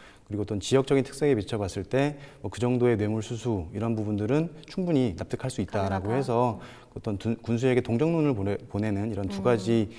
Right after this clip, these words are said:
Speaker 1: 입장이 충분히 조-, 어, 존재를 하는 것 같습니다.
Speaker 2: 네, 횡성 주민의 반응에 대해서 이제 말씀을 해주셨는데,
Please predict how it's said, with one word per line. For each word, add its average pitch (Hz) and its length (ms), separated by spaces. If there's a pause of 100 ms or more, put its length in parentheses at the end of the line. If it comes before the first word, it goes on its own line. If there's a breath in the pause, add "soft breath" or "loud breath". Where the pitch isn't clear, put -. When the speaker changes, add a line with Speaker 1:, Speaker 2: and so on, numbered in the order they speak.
(160 loud breath)
Speaker 1:
입장이 113 380
충분히 131 420
조-, - 200
어, 90 300 (140)
존재를 101 300
하는 156 140
것 143 80
같습니다. 85 400 (320 loud breath)
Speaker 2:
네, 170 120
횡성 247 340
주민의 202 320
반응에 214 400
대해서 185 320
이제 175 100
말씀을 160 360
해주셨는데, 196 560